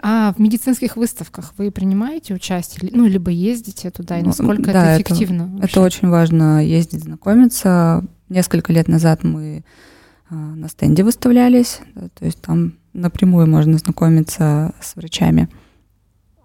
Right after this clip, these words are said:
Speaker 2: и с собственниками, и, собственно, так вот, вот коммуникации, да, как начинается сарафан. Но обязательно посещать, в принципе, выставки. Не всегда есть возможность поставить стенд,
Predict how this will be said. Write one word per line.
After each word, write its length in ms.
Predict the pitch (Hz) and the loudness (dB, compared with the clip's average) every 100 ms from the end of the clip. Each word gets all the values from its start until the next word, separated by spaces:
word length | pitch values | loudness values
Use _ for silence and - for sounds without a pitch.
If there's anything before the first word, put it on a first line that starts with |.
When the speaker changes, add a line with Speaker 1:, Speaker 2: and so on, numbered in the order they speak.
| _ | _
Speaker 2:
и 180 | - 156 | -14 -10
с 60 | 147 | 0
собственниками, 880 | 165 185 - 170 156 - 151 151 151 | 0 0 2 2 2 2 2 4 2
и, 200 | 160 156 | -2 -6
собственно, 420 | - - - 156 | -10 -14 -14 -16
так 240 | - 151 - | -14 -12 -12
вот, 100 | - - _ _ | -12 -16 _ _
вот 240 | - 170 - | -4 -4 2
коммуникации, 640 | 160 156 156 147 - 147 | 4 6 6 2 2 0
да, 160 | 147 147 | 0 0
как 180 | 147 | 0
начинается 480 | 156 151 156 147 - | -2 0 2 2 0
сарафан. 440 | - 151 - 147 147 - - _ _ - | -2 -4 0 -2 -2 -6 -20 _ _ -12
Но 220 | 165 170 | -2 0
обязательно 480 | 175 156 170 - 170 | 0 0 -2 -2 -4
посещать, 400 | 160 - - 160 | -4 -4 -4 -4
в 40 | |
принципе, 420 | - 165 147 _ 151 | -6 -10 -12 _ -8
выставки. 520 | 143 - - _ - | -8 -8 -20 _ -6
Не 180 | 165 165 | -2 0
всегда 240 | - 170 | 2 4
есть 160 | 160 - | 4 2
возможность 480 | 160 160 151 151 | 4 4 4 2
поставить 340 | - - 151 151 | 0 0 0 0
стенд, 360 | - 220 294 | 2 4 4